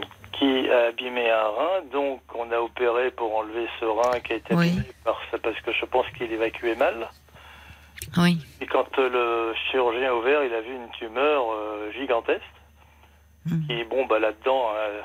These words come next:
Speaker 1: ça touche tous les organes, hein. Et puis, bon, il a voulu en enlever un maximum, donc tout ça, ça s'est bien passé. Et trois jours après, sous la douche, elle a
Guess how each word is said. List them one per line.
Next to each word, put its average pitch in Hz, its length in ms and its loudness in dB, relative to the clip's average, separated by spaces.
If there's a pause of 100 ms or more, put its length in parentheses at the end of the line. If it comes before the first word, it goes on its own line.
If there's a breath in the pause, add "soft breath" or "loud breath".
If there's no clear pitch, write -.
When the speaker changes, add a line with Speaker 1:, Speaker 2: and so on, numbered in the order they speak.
(100)
Speaker 1:
ça 107 100 -6
touche 117 280 -12
tous 113 100 -8
les 104 160 -6
organes, 156 420 0
hein. 135 100 -6 (1040 loud breath)
Et 120 100 0
puis, 120 180 -6
bon, 143 200 2
il 120 80 2
a 107 40 2
voulu 123 220 -2
en 120 140 2
enlever 117 280 0
un 113 120 0
maximum, 120 640 -2 (160)
donc 135 260 -4
tout 120 180 -6
ça, 127 180 0
ça 123 80 -2 (120)
s'est 117 100 -2
bien 117 220 0
passé. 113 360 -2 (100)
Et 156 40 -4
trois 131 200 2
jours 113 240 0
après, 135 440 0 (100)
sous 135 80 -8
la 117 160 0
douche, 151 240 -4 (100)
elle 117 180 0
a 117 420 0